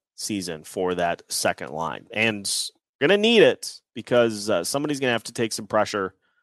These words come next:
off of line numero uno. Uh, that will do it for today's episode of Locked On Wild. Again,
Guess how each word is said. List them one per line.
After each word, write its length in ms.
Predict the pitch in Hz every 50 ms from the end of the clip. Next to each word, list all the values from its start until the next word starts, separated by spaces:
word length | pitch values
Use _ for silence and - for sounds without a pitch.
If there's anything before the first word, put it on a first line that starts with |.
| _ _ _ _ _ _ _
off 240 | - 95 98 95 -
of 160 | 104 95 92
line 380 | 92 90 90 90 92 92 95 - -
numero 400 | 95 92 87 87 87 87 87 -
uno. 340 | 98 101 92 87 64 55 - _ _ _ _ _ _ _ _ _
Uh, 200 | - - 107 113
that 200 | 117 147 156 147
will 200 | 165 180 180 185
do 180 | 151 165 180 185
it 160 | 180 180 151
for 220 | - - 170 160 147
today's 340 | - 156 147 147 151 143
episode 560 | 147 139 147 151 139 - - 139 143 139 131 131
of 420 | - 135 135 127 131 127 123 117
Locked 460 | - - 127 120 117 117 120 - -
On 140 | 127 117 113
Wild. 340 | 110 113 120 127 127 127 - -
Again, 560 | 117 104 95 127 127 131 135 135 139 135 147